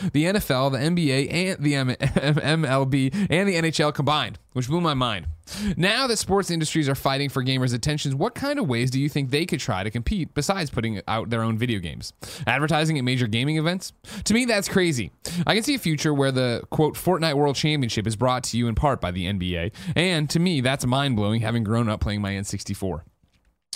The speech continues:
Hassan interviews a former employee with Telltale who reveals that people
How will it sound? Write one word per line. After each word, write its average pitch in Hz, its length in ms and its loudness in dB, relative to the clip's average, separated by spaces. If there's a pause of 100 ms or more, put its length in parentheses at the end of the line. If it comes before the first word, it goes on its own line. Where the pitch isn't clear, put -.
Hassan 240 340 2
interviews 160 380 2
a 147 80 2
former 147 320 2
employee 113 520 0
with 117 200 -4
Telltale 131 420 -2 (300)
who 196 60 4
reveals 196 320 4
that 196 120 0
people 214 260 2